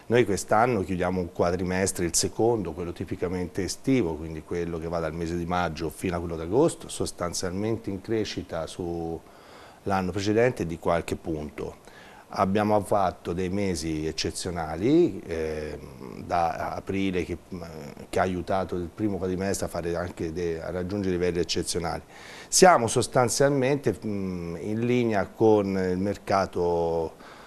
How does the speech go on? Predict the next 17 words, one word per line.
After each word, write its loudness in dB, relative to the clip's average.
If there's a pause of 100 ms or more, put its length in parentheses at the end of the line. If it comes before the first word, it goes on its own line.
(380)
eh, 0
toscano, 2
che -2
ha 2
visto 0
<clears throat> 2
i 0
primi 2
due 0
mesi 4
del -2
secondo -2
quadrimestre, -2
maggio-giugno, -4
andare -6
molto -2
bene, 4